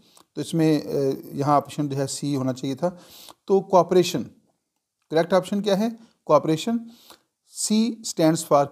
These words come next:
cooperation, South Asian Association for Regional Cooperation। जो एस है, that is for South, A for Association, दूसरा सेकंड ए जो है for, अ, South Asia, अ, पहला ए है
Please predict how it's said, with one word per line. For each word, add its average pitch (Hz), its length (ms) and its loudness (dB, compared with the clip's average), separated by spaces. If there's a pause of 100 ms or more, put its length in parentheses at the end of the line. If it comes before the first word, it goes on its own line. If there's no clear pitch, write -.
cooperation, 135 460 0 (720)
South 196 320 4 (220)
Asian 170 500 -4
Association 147 840 -2 (460)
for 143 160 4
Regional 170 380 -2
Cooperation। 135 640 -2 (420)
जो 156 100 -2
एस 175 260 2
है, 208 260 0
that 151 180 2
is - 140 -8 (100)
for 135 240 4
South, 214 520 -2 (500)
A 160 140 0
for 139 300 4
Association, 151 880 -4 (640)
दूसरा 175 500 2
सेकंड 170 340 -4
ए 185 80 4
जो 185 120 0
है 196 260 -2 (380)
for, 151 220 6
अ, - 500 -8 (400)
South 175 400 2
Asia, - 160 -12
अ, 151 140 -2
पहला 190 340 4
ए 190 140 4
है 185 400 -4